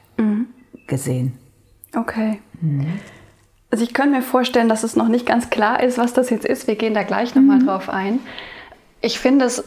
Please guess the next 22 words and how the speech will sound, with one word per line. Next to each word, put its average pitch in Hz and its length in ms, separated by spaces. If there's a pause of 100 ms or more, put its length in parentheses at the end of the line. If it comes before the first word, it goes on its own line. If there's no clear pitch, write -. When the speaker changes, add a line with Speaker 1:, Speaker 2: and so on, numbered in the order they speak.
(140)
Speaker 1:
gerade 233 280
bei 220 140
diesem 208 300
Thema 220 340
Sexualität 220 1000
wichtig, 233 360
dass 214 200
wir 214 80
erstmal 220 440
über 233 120
ein 208 140
paar 214 160
Begriffe 220 520
sprechen. - 680 (560)
Also 208 220
als 214 180
ich 220 140
mich 208 120
hier 208 180
vorbereitet 247 680
habe, 240 340
dass, 202 480